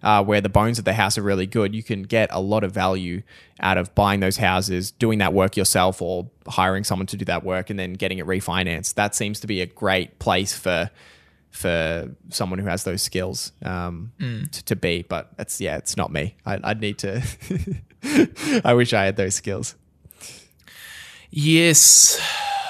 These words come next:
Speaker 2: I do not have those
Speaker 1: <clears throat>
Speaker 2: skills either. I'm not very handy.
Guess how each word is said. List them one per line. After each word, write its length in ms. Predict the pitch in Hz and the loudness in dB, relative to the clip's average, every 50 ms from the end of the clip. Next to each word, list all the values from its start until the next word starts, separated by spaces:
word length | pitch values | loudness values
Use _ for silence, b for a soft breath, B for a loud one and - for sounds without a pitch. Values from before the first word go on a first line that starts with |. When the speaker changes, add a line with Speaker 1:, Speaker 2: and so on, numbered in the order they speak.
| B B | B B
Speaker 2:
I 140 | - 156 143 | 0 0 0
do 120 | 139 147 143 | 2 2 0
not 220 | 139 135 127 127 | 0 0 2 0
have 160 | 143 131 - | -2 -4 0
those 240 | - 127 123 - - | 0 0 2 4 4
Speaker 1:
<clears throat> 80 | - 143 | 4 4
Speaker 2:
skills 300 | 127 120 117 123 - 107 | 4 2 2 2 0 0
either. 240 | 98 104 107 107 | 0 0 2 0
I'm 340 | 104 101 98 110 110 110 110 | 0 0 0 0 -2 -2 -2
not 220 | 110 104 - - - | -4 -6 -6 -6 -6
very 180 | 95 92 95 139 | -4 -2 -2 -4
handy. 440 | 139 117 95 90 95 104 117 135 | -4 -4 -6 -6 -6 -6 -8 -8